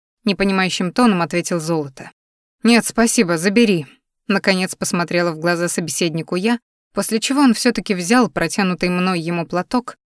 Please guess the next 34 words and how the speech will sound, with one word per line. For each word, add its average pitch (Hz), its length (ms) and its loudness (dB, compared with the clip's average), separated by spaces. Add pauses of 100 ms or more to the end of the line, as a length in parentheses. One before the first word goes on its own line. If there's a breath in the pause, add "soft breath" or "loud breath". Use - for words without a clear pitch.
(140)
явно 240 340 2
не 226 120 4
понимая, 226 420 4
в - 60 -16
чем 202 220 -2
тут - 200 -6
проблема. 165 640 -4 (720)
Резко 226 400 4
развернувшись, 214 760 2
я 254 160 4
отправилась 208 560 0
к - 100 -16
секции - 420 -2
с - 80 -4
холодным 190 480 0
оружием, 170 560 0 (400)
мысленно 190 500 0
броня 180 320 0
себя 175 280 -2
за 165 100 -2
легкомыслие. 170 760 -4 (580)
Бесплатный 233 580 2
сыр 277 240 4
бывает 208 420 4
только 220 320 2
в 175 60 -2
мышеловке, 208 720 0 (320)
и - 80 -4
мое 196 240 0
положение 196 540 2
просто - 340 -2
обязывает 180 540 0
это 151 160 -6
понимать. 160 520 -6